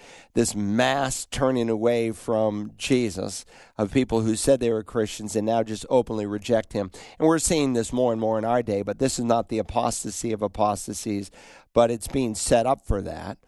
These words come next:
I mean, even the Pope came out last week and said that same-sex unions were legitimate. That he's, he's an apostate. He's not a believer.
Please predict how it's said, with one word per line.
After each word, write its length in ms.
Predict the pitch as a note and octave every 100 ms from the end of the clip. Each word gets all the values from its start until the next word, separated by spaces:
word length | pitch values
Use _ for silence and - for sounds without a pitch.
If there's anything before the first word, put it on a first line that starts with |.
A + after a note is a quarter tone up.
| _ - _ -
I 120 | A2
mean, 200 | A2+ A#2
even 220 | C3+ B2
the 80 | G#2+
Pope 340 | - C#3+ C#3
came 260 | - B2+ A2
out 280 | G#2+ A2 F#2+
last 400 | A2+ G#2 G#2+ -
week 260 | B2+ B2
and 160 | A2 G#2
said 300 | - A2+ G#2+
that 240 | G#2+ G2+
same-sex 640 | - C3 A#2+ G#2+ B2 A2 -
unions 600 | A2 A#2+ C3 G#2+ G#2 F#2+
were 160 | G#2+
legitimate. 800 | G#2+ G#2 G#2 A2 A#2+ G#2 F2 F#2+ _ _ -
That 180 | E3+ -
he's, 320 | D#3+ F#3 D#3
he's 280 | D3+ E3+ D3
an 80 | C3
apostate. 680 | A2 A#2 G2+ - - -
He's 180 | B2 C#3
not 220 | D3 C3+
a 20 | A#2+
believer. 540 | A2+ A2+ G2+ - -